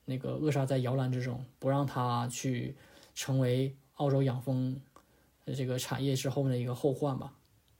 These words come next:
其实除了澳洲以外，很多地方全是有丰满的，它就是变成一种常规化的一种，就是一种，虽然说对蜂群致害性很强，但是它就是一种常规性的一种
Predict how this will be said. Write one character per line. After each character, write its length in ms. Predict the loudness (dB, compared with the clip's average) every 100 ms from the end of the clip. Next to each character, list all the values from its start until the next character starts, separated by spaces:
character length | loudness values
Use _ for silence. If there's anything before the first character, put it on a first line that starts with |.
| _ -8
其 180 | 2 4
实 80 |
除 240 | 2 4 4
了 60 |
澳 100 | 6
洲 100 | 6
以 80 | 6
外， 140 | 4 2
很 180 | 0
多 120 | 0 2
地 100 | 0
方 140 | -2
全 200 | -4 -4
是 80 | -2
有 120 | -2
丰 160 | -4 -10
满 200 | -12 -14
的， 120 | -18 -20 _ _ _
它 100 | 4
就 100 | 6
是 100 | 6
变 200 | 8 8
成 120 | 8 4
一 80 |
种 260 | 6 4 2 -6
常 300 | -10 -4 -2
规 120 | 0
化 240 | 0 0 2
的 80 | 2
一 140 | 2
种， 320 | 0 -2 -8 -18 _
就 120 | -2 0
是 160 | 2
一 40 | 4
种， 260 | 4 2 -6 _ _ _ _ -20 -14
虽 200 | 4 10
然 140 | 12
说 100 | 12
对 140 | 12 10
蜂 180 | 6 6
群 160 | 6 4 0 -4
致 160 | 0 2
害 160 | 4
性 180 | 4 4
很 100 | 2
强， 320 | -2 -6 -6 -2
但 100 | -2
是 120 | 0
它 100 | 0
就 140 | 2
是 100 | 2
一 40 | 2
种 140 | 0
常 220 | -2 -2
规 100 | -2
性 140 | 0 0
的 100 | 0 0
一 80 |
种 200 | 0 -4